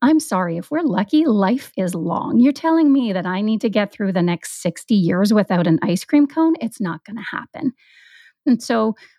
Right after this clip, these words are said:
when we focus on additive nutrition, we start to, like, soften into this place of, "My body is a remarkable vessel."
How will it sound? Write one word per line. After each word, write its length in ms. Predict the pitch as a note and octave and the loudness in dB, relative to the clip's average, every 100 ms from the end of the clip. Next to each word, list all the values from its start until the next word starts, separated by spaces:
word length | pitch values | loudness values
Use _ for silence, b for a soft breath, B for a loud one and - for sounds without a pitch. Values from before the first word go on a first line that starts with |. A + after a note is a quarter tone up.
| - | -2
when 320 | A3+ B3+ C#4 | 2 4 4
we 120 | D#4 | 2
focus 680 | C#4 - G3+ G3+ F#3+ G3 - - | -2 -2 -2 -2 -6 -8 -14 -6
on 340 | G3+ F#3 F3 F3+ _ | -2 0 0 -2 _
additive 480 | F#3 E3+ E3+ F3 E3 | -4 -2 -2 -4 -4
nutrition, 720 | F#3 - - G3 - - A#3 - _ _ _ _ _ _ _ _ _ - | -6 -8 -8 -8 -8 -6 -6 -6 _ _ _ _ _ _ _ _ _ -2
we 140 | A3 | 0
start 280 | - A#3 A#3 | 0 -2 -2
to, 80 | C4 | -2
like, 320 | G#3+ F#3+ - - | -2 -2 -6 -16
soften 640 | - - A3 G#3+ - B3 | -14 -4 -2 -2 0 0
into 340 | G#3+ G3 F3+ | 2 0 -2
this 220 | F#3 F#3 - | -2 -4 -6
place 480 | - E3+ D#3+ - - | -8 -4 -4 -6 -6
of, 420 | E3+ - - - _ _ _ _ - | -6 -6 -14 -18 _ _ _ _ 4
"My 240 | F#3+ A#3+ | 4 6
body 640 | A3+ F3 E3+ E3+ A#3 D#4 _ _ _ _ - | 2 0 -2 -2 -2 -4 _ _ _ _ -2
is 160 | F#3+ | 2
a 80 | F#3+ | 2
remarkable 720 | F3 E3 E3+ E3 E3 G#3+ F3 | 4 4 2 0 -2 -6 -4
vessel." 640 | F#3+ G3+ - - - - | -6 -6 -8 -10 -12 -12